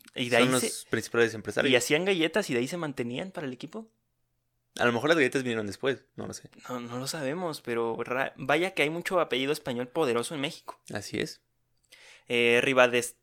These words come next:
Speaker 1: Ribada-, <laughs> Ribadesella es
Speaker 2: Ok.
Speaker 1: como una zona de, de Asturias.
Speaker 2: Ujú.
Speaker 1: También pertenece a Asturias.
Speaker 2: Es una zona muy difícil de, de pronunciar, ¿no? También.
Speaker 1: Sí, o sea, y el Asturias era
Speaker 2: <laughs>
Speaker 1: de,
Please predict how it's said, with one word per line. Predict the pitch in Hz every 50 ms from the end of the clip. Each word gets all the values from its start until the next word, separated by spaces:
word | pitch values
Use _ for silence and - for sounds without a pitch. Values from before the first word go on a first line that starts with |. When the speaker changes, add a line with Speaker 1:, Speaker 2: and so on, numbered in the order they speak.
| _
Speaker 1:
Ribada-, | - 127 - 131 131 123 123 123 123 120 120 117 120 120 120 117 117 - - - - - 160 - - -
<laughs> | 170 - - - 190 202 165
Ribadesella | - - 139 139 143 139 123 127 135 131 131 123 123 127 123 - - - 170 180 180 190 220 269 - _ _ _ _ _ -
es | - - 123 127 107
Speaker 2:
Ok. | 104 117
Speaker 1:
como | 135 160 143 131 123 123 123 123
una | 127 131 135 131
zona | - - - 139 139 139 143 143 143 135
de, | 127 113 113 110 - 67 - - - _ _ _ _ _ _ _ _ _ _ _ _ -
de | - -
Asturias. | - - - 143 127 113 104 - - - - _ _ -
Speaker 2:
Ujú. | 104 101 104 107
Speaker 1:
También | 113 113 120 123 123 127
pertenece | - 127 - 123 113 113 - 120
a |
Asturias. | 110 - - 120 107 -
Speaker 2:
Es | 131
una | 131 127
zona | - 139 131 127
muy | 131 131 135
difícil | 127 123 - - 139 131 131
de, | 120 104 101 98 98 95
de | 98 98
pronunciar, | - 101 98 98 98 - 123 107 104
¿no? | 110 113
También. | 113 110 104 104 120 135 135 _ _ -
Speaker 1:
Sí, | - 139 135 - _
o | - 123
sea, | 123 - - -
y | 131 131
el | 131
Asturias | 131 123 - 156 151 147 156 151 151 - - -
era | - 143 143 143 143 135
Speaker 2:
<laughs> |
Speaker 1:
de, | 131 123 120 120 113 -